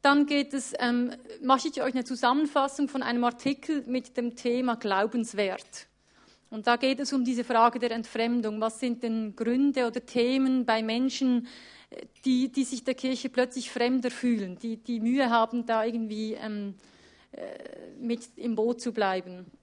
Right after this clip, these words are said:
Und dann, ähm, als zweites, ähm, erläutere ich euch den, also eine Gegenüberstellung zwischen Erlösungsspiritualität und Schöpfungsspiritualität. Das sind zwei, ähm,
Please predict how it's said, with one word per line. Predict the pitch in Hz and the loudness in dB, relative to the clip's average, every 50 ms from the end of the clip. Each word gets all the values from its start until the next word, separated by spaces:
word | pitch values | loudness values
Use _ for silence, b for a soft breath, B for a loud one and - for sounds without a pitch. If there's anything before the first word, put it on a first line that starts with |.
| _ _ _ _ _ | _ _ _ _ _
Und | - 233 240 233 240 - | -6 -6 -6 -2 2 4
dann, | 240 240 254 285 320 330 302 - - | 4 6 6 6 4 4 2 0 0
ähm, | 247 254 254 262 269 262 262 - - _ _ _ _ _ _ _ - - _ _ _ _ _ _ _ _ - - - _ _ _ _ _ - | 2 4 4 4 4 2 -2 -8 -20 _ _ _ _ _ _ _ -20 -20 _ _ _ _ _ _ _ _ -20 -20 -20 _ _ _ _ _ 0
als | - 240 247 240 240 240 | 4 4 4 4 2 -2
zweites, | - - 220 226 214 233 269 262 - - 294 - - - | -6 -2 0 2 2 2 0 0 -2 -4 -4 -4 -6 -6
ähm, | - - 240 240 240 233 226 226 B B B B B B B | -4 -2 0 2 2 0 0 -2 B B B B B B B
erläutere | 247 240 240 247 269 269 277 269 285 | 2 4 6 6 4 4 2 -2 -4
ich | 262 - - 240 | -4 -2 -2 0
euch | 247 254 254 - - - | 0 0 0 -2 -4 -4
den, | - 247 233 233 233 240 - - - - | -2 -2 0 0 -2 -4 -6 -10 -8 -4
also | 233 240 233 - 254 | -4 -4 -2 -2 -4
eine | - 247 240 240 | -2 -2 -2 -2
Gegenüberstellung | 262 254 - 262 277 320 311 311 - - 277 254 262 262 262 254 | -2 0 2 2 2 2 2 -2 -2 -2 0 0 0 0 -2 -2
zwischen | 262 - - 254 247 - - - 247 | -4 -4 -6 -4 -4 -4 -4 -4 -4
Erlösungsspiritualität | 233 - 233 233 233 233 240 277 294 285 - 320 311 285 - - - - 277 254 269 269 277 - 269 247 240 247 247 - 254 240 240 240 240 | -2 -2 0 2 6 6 6 6 6 2 0 -2 -2 -2 -2 -4 -4 -2 0 0 0 -2 -2 -2 -2 -2 -2 -4 -2 0 0 0 0 -2 -4
und | - 233 214 | -8 -10 -10
Schöpfungsspiritualität. | - - 233 220 226 - 254 226 - - - - 233 208 214 202 - - 214 202 196 196 - - 190 180 185 - - - B B B B B B B B | -4 -4 -4 -4 -2 -4 -6 -6 -6 -8 -8 -6 -6 -6 -6 -8 -6 -6 -4 -4 -4 -6 -6 -6 -8 -8 -8 -12 -18 -20 B B B B B B B B
Das | - 269 262 - | -4 -2 -2 0
sind | 269 277 254 - - | 0 0 -2 -2 -8
zwei, | - 240 247 240 247 285 330 330 339 - - | 2 4 6 6 6 6 4 4 2 2 0
ähm, | 262 262 262 254 254 247 | 0 2 4 4 2 2